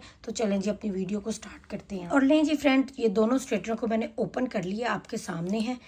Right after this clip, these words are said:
ठीक है जी, ये देखें जी, और same to same इस टाइम लग रही हैं। जिस तरह के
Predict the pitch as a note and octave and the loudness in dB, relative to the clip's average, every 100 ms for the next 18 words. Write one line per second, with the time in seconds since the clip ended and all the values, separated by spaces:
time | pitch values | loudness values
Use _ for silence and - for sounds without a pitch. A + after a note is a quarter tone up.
0 | - _ - A#3 C4 A3+ A#3 G#3 F3+ - | -20 _ -12 0 0 2 0 -2 -2 -6
1 | G3 F3 G3 - - - _ - F#3+ F#3+ | -8 -6 -8 -8 -20 -20 _ -4 -2 0
2 | F#3+ G3+ - - - B3+ B3+ C#4 D4 - | -2 -4 -8 -6 -2 4 8 8 6 2
3 | A3 A3+ A3+ A#3+ A3 G3+ F3+ G3+ G#3 G3 | 2 2 -2 0 0 0 0 0 0 -2
4 | A3 - G#3+ G#3 | -4 0 0 0